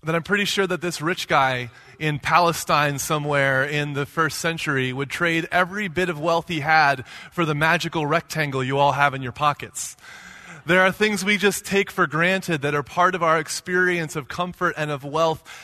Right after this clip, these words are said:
that even some of the richest people that Jesus would have encountered in his time on earth couldn't begin to fathom. And so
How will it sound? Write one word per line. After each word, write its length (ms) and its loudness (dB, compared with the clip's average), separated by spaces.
that 240 2
even 520 -2
some 240 -4
of 100 -4
the 100 2
richest 520 0
people 340 -4
that 100 -4
Jesus 460 -4
would 100 -2
have 80 -2
encountered 560 0
in 60 -4
his 200 -4
time 320 -2
on 140 0
earth 280 -2
couldn't 380 -8
begin 420 -4
to 140 -6
fathom. 500 0
And 100 -6
so 280 -2